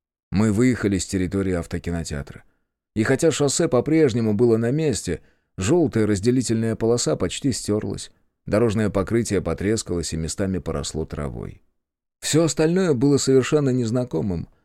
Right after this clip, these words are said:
но я ничуть не удивился этому. Я помнил, что сказал Сэм. «Это еще не конец, это никогда не закончится». Нет, это не закончилось.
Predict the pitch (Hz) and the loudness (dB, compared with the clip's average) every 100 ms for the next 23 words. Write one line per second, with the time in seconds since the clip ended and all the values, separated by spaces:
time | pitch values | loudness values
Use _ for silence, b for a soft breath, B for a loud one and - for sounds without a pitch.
0 | _ _ _ 110 117 123 123 - 143 123 | _ _ _ 0 2 2 2 2 2 2
1 | 117 110 113 101 98 90 82 73 78 - | 0 2 2 0 0 -2 -2 -10 -12 -16
2 | _ _ _ - 101 113 - 165 165 165 | _ _ _ -4 0 0 2 2 2 0
3 | 156 - 117 113 117 98 104 95 - 85 | 0 0 0 0 -2 -2 -2 -2 -4 -4
4 | 78 71 67 - _ _ _ - 95 101 | -4 -6 -8 -14 _ _ _ -4 -2 0
5 | 104 90 - 90 82 - 78 80 113 - | 0 0 0 0 -4 -4 -6 -4 -6 -8
6 | - _ _ _ 87 87 90 87 87 85 | -16 _ _ _ -6 -2 -2 0 -2 -2
7 | 92 113 117 104 107 101 87 80 - - | -2 -2 -2 -4 -4 -4 -6 -6 -12 -16
8 | - - _ _ _ _ _ - 139 170 | -16 -20 _ _ _ _ _ 0 2 2
9 | - 131 131 131 131 120 123 147 139 107 | 2 2 2 2 2 2 0 2 2 0
10 | 107 101 87 - | 0 -2 -4 -8